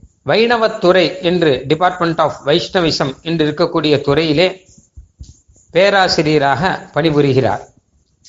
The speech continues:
மிகச் சிறந்ததான கோழியாலம் திருவம்சத்தை சேர்ந்தவர். ஆச்சாரியர்களிடம் காலக்ஷேபம் பெற்றவர். சிவத் சங்காச்சாரியார் சுவாமி முதலிய ஆச்சாரியர்களிடம் காலக்ஷேபம் செய்தவர்.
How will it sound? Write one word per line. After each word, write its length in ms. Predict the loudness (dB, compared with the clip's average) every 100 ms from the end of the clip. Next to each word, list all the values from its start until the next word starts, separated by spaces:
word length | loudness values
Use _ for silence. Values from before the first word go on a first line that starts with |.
| -20 _ _ -8
மிகச் 340 | -2 0 0
சிறந்ததான 680 | 0 2 4 2 2 2 2 -2 -4 -10 -10
கோழியாலம் 640 | -2 0 2 2 2 -2 -4
திருவம்சத்தை 800 | -2 0 0 -2 -4 -4 -2 -2
சேர்ந்தவர். 640 | -2 -2 0 0 0 -2 -2 -8 _ -20 _ _ _ _ _ -20 -20 _ _ _ _
ஆச்சாரியர்களிடம் 960 | -2 -2 2 2 2 2 2 0 0 -2 -6 -16 -16
காலக்ஷேபம் 800 | -6 0 0 -2 -2 0 -2 -4
பெற்றவர். 540 | -8 -6 -2 0 0 -4 -16 _ _ -20 -20 _ _ _ _
சிவத் 380 | -6 0 0 0
சங்காச்சாரியார் 880 | -2 0 0 -2 0 0 2 2 0
சுவாமி 400 | 0 0 0 -4 -4
முதலிய 320 | 0 2 2
ஆச்சாரியர்களிடம் 720 | 2 2 0 2 0 0 -4
காலக்ஷேபம் 640 | -2 0 0 -2 -4 -4
செய்தவர். 480 | -4 -2 0 0 -2